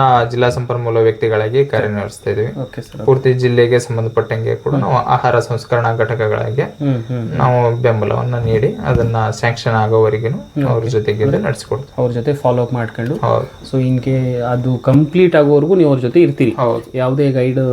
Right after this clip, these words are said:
Speaker 2: ಏ, ಮಾಡೋದಿದ್ರು ಕೂಡ
Speaker 1: ಹೌದು.
Speaker 2: so ಮಾಡ್ತೀರಿ.
Speaker 1: ಹಾ.
Speaker 2: So ಯಾರಾದ್ರೂ ಸರ್ ಈಗ ಡೈರೆಕ್ಟ್ ಆಗಿ ಕಾಂಟ್ಯಾಕ್ಟ್ ಮಾಡೋದಿದ್ರೆ ನೀವು, ಆ, ಹೇಗೆ ನಿಮ್ದು, ಅಂದ್ರೆ ನೀವು ಯಾರ, ಹೇಗೆ ಕಾಂಟ್ಯಾಕ್ಟ್ ಮಾಡ್ತೀರಿ ನೀವು?
Speaker 1: ಸರ್, ನಾವು ಸಹಾಯಕ ಕೃಷಿ ನಿರ್ದೇಶಕರ ಕಚೇರಿ ಹಳಿಯಾಳದಲ್ಲಿನ
Speaker 2: ಹ್ಮ್.
Speaker 1: ನಾವು, ಆ,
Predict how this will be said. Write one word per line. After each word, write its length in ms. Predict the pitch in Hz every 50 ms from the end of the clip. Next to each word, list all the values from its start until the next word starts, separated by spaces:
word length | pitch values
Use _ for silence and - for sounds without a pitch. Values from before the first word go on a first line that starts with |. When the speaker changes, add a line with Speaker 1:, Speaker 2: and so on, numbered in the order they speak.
| 123 120 117 117 120 117 117 120 123
Speaker 2:
ಏ, 40 |
ಮಾಡೋದಿದ್ರು 540 | 127 120 117 120 123 120 123 117 110 117 117
ಕೂಡ 180 | - 120 131 185
Speaker 1:
ಹೌದು. 680 | 247 - - - 143 123 113 - - - - - 196
Speaker 2:
so 60 | 190
ಮಾಡ್ತೀರಿ. 340 | 170 135 113 - 113 107 107
Speaker 1:
ಹಾ. 300 | - - - 139 139 -
Speaker 2:
So 120 | - 180 170
ಯಾರಾದ್ರೂ 460 | 156 175 190 214 220 208 220 214 220
ಸರ್ 180 | 214 - 196 196
ಈಗ 160 | 190 165 175 185 180
ಡೈರೆಕ್ಟ್ 340 | 156 156 170 175 165 - 165
ಆಗಿ 200 | 170 165 175 170
ಕಾಂಟ್ಯಾಕ್ಟ್ 360 | 170 156 151 156 151 - 156
ಮಾಡೋದಿದ್ರೆ 380 | 147 143 143 139 135 143 143
ನೀವು, 320 | 143 139 135 127 127 127 120
ಆ, 360 | 113 - - 113 117 120 120
ಹೇಗೆ 340 | 117 110 139 139 123 120 113
ನಿಮ್ದು, 580 | 113 110 110 107 107 107 107 120 131 139 -
ಅಂದ್ರೆ 220 | 120 123 123 123 120
ನೀವು 160 | 120 120 117
ಯಾರ, 220 | 113 117 117 120
ಹೇಗೆ 540 | 131 - 117 110 107 - 139 156 147 135 117
ಕಾಂಟ್ಯಾಕ್ಟ್ 360 | - 110 107 107 107 104 -
ಮಾಡ್ತೀರಿ 380 | 101 87 90 87 - - 95 98
ನೀವು? 320 | 87 82 - - - -
Speaker 1:
ಸರ್, 220 | - - 165 143 143
ನಾವು 520 | 143 139 143 143 147 151 151 - - 139
ಸಹಾಯಕ 380 | 135 - - 127 127 127 127 131
ಕೃಷಿ 340 | - - 123 120 - 139 135
ನಿರ್ದೇಶಕರ 480 | 131 131 127 120 117 - - 127 -
ಕಚೇರಿ 400 | 113 110 - 113 - - 123 135 135
ಹಳಿಯಾಳದಲ್ಲಿನ 760 | 135 - 123 120 123 123 123 120 120 113 110 113 113 120 165
Speaker 2:
ಹ್ಮ್. 340 | 139 135 - - 151 135 113 - -
Speaker 1:
ನಾವು, 280 | 127 117 113 110 110 110
ಆ, 320 | 107 107 107 107 117